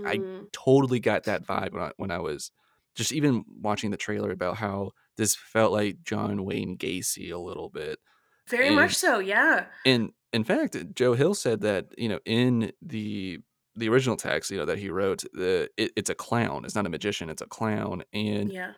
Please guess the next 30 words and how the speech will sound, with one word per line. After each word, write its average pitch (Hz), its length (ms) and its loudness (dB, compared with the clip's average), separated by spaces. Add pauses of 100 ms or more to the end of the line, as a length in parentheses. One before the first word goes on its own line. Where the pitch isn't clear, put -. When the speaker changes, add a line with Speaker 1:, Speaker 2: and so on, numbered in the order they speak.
(240)
Speaker 1:
during, 110 600 4 (540)
you 117 80 -6
know, 80 320 -4
the 107 160 -4
early 113 280 6
processes 104 720 0
of, 101 460 -2 (180)
uh, - 280 -6 (140)
Cargill 113 680 0
writing 104 440 0
the 92 80 -6
script, - 420 0 (400)
it 113 60 2
was 139 180 6
gonna 117 140 2
be 87 120 -2
a 80 60 -4
clown. 87 580 -6 (480)
And 107 520 4
Speaker 2:
Mm-hmm. - 140 -16
Speaker 1:
Joe 123 220 6
Hill 113 280 6
actually 104 380 0
asked 101 340 0
them 101 240 -4
if 101 80 -2
they 104 120 0
could 101 180 -4
change 104 460 -2
it 101 220 -4